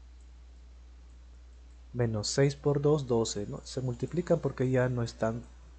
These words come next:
con la raíz. Acá similar, este tres se va con ese tres, así que este tres puede salir afuera. Igual este tres también va a salir afuera. Tres por tres que salen afuera, nueve.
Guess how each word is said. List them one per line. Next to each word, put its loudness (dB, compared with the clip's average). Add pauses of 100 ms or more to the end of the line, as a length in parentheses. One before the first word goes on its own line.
(280)
con -4
la 0
raíz. -6 (1900)
Acá -4
similar, 0 (140)
este 0
tres 0
se -2
va 2
con 0
ese 0
tres, -2
así 0
que -2 (220)
este 0
tres -2
puede 0
salir -2
afuera. 0 (180)
Igual 2
este 0
tres 0
también 0
va 2
a 2
salir 0
afuera. 0 (640)
Tres 0
por -4
tres -2
que -2
salen -2
afuera, -2
nueve. 0